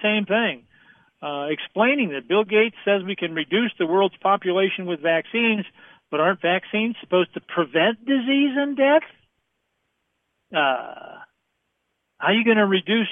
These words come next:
the world's population with vaccines if it's not gonna cause disease and death? They're ca-, it's causing disease and death. Anyway, that article makes a good case. There's so many good cases on,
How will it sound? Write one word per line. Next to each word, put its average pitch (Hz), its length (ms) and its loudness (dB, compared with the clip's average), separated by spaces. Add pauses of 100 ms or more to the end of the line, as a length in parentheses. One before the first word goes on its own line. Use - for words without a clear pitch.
(100)
the 185 80 2
world's 190 280 2
population 190 680 2
with 175 140 -4
vaccines 196 640 0
if 165 120 -6
it's - 160 -10
not 190 200 0
gonna 185 180 -2
cause 196 320 2
disease 202 460 -4
and 185 160 -6
death? 190 200 0
They're 180 180 0 (140)
ca-, - 140 -8
it's 208 220 -6
causing 214 300 2
disease 214 400 -4
and 226 120 -2
death. 269 240 -2 (2000)
Anyway, 202 360 4 (420)
that 208 180 4
article 190 440 4 (920)
makes 185 240 0
a 180 60 -6
good 165 200 -2
case. 165 260 -2
There's 170 320 -2
so 226 120 4
many 233 160 2
good 208 220 -2
cases 202 440 0 (1160)
on, 156 400 2